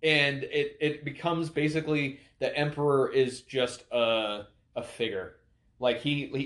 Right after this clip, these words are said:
if he wants something done, you know, it has to go through the Sure,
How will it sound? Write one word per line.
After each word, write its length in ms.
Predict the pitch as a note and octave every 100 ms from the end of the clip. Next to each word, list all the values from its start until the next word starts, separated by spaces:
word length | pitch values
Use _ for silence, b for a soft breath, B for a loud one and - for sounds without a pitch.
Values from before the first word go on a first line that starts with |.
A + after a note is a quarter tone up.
| D3
if 120 | C3+
he 100 | C#3+
wants 380 | A#2+ C#3 D#3+ -
something 460 | D#3+ D3+ C#3+ B2
done, 480 | A#2+ C3 B2 A2+ G#2 b b b
you 140 | C3+ B2
know, 220 | A2+ -
it 80 | B2
has 240 | B2 B2 -
to 60 | C3
go 140 | C3
through 200 | C3 C3
the 80 | B2+
Sure, 500 | - B2+ A#2 A#2